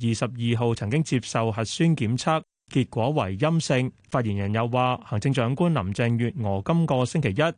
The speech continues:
曾經同陳國基簡短面談，期間有戴口罩同保持一定距離。林鄭月娥唔屬於密切接觸者，而林鄭月娥過去一個幾星期冇同曾國衛接觸。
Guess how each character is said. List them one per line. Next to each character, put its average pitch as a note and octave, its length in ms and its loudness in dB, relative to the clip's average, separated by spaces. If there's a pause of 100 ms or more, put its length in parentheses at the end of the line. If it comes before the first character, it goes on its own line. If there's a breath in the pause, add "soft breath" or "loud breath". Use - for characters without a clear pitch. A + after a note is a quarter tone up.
(220 loud breath)
曾 G#2+ 160 -6
經 D3+ 140 0
同 G2 260 -2
陳 F#2+ 240 -6
國 B2 260 -2
基 D#3+ 200 2
簡 A#2 280 -2
短 C3 180 2
面 A#2+ 280 2
談， G2+ 340 -2 (320 loud breath)
期 G2 220 -6
間 D#3+ 300 0
有 A#2 180 0
戴 B2+ 220 0
口 A#2 200 0
罩 C#3 240 0
同 G2 280 -2
保 G#2 200 0
持 C3+ 200 0
一 G2 140 -2 (100)
定 A2 160 0
距 B2 100 -4
離。 G#2+ 400 0 (400 loud breath)
林 G#2+ 160 0
鄭 B2 160 2
月 A#2+ 220 0
娥 G2+ 160 0
唔 G2 260 -4
屬 A2+ 240 -2
於 E3+ 180 4
密 D#3 220 2
切 B2+ 200 -2
接 - 160 -6
觸 E3 160 -2
者， - 140 -2
而 A#2+ 240 0 (260 soft breath)
林 A2+ 240 2
鄭 A2 280 0
月 C3 100 0 (100)
娥 A2 180 0
過 C#3+ 260 0
去 C#3+ 280 0
一 F3 40 -2
個 C3+ 120 0
幾 A#2+ 160 0
星 F3 220 0
期 C#3+ 80 -2 (240)
冇 A2 320 -2
同 G#2 300 -4
曾 E3 160 0
國 C#3 160 -2
衛 A2+ 140 0
接 C#3 140 -2
觸。 F3 280 0